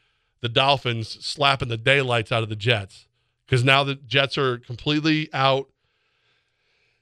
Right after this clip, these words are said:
If he plays, it's gotta be for, I, I was able to come up with a couple reasons in my head that he might still play, but it's not for the Jets. <laughs> And maybe it's for the Jets front o-, front office. Maybe it's because he gets money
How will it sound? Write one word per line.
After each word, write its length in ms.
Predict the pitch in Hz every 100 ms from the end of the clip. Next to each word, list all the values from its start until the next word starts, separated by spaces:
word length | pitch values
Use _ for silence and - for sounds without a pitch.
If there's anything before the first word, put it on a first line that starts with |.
| _ _ -
If 120 | 120
he 100 | 135
plays, 460 | - 160 160 151 131
it's 120 | 123
gotta 200 | 139 139
be 120 | 139
for, 480 | 123 139 131 123 117 - _ _ _ _ _ _ _ _ _ _ 127
I, 100 | 135
I 80 | 147
was 160 | 147 143
able 200 | 170 160
to 60 |
come 100 | 175
up 60 | 151
with 80 | 139
a 80 |
couple 180 | 156 139
reasons 300 | 143 135 131
in 40 | 131
my 80 | 123
head 160 | 131
that 80 | 123
he 60 | 120
might 180 | 123
still 220 | 120 123 113
play, 440 | 123 113 110 104 -
but 200 | 127 117 - _ _ _ - 98
it's 500 | 135 127 120 127 117
not 220 | 139 139 135
for 80 |
the 80 | 127
Jets. 560 | 104 135 143 139 - -
<laughs> 40 | _ _ _ _ _
And 320 | 123 170 156 156
maybe 200 | 156 151
it's 80 |
for 80 | 160
the 80 | 139
Jets 180 | 135 127
front 260 | 131 120
o-, 200 | 135 147
front 200 | 143 131
office. 440 | 131 135 160 147 - _ _ 131
Maybe 220 | 143 156
it's 80 | -
because 240 | 127 139
he 80 | 135
gets 180 | 127 123
money 480 | 127 131 156 156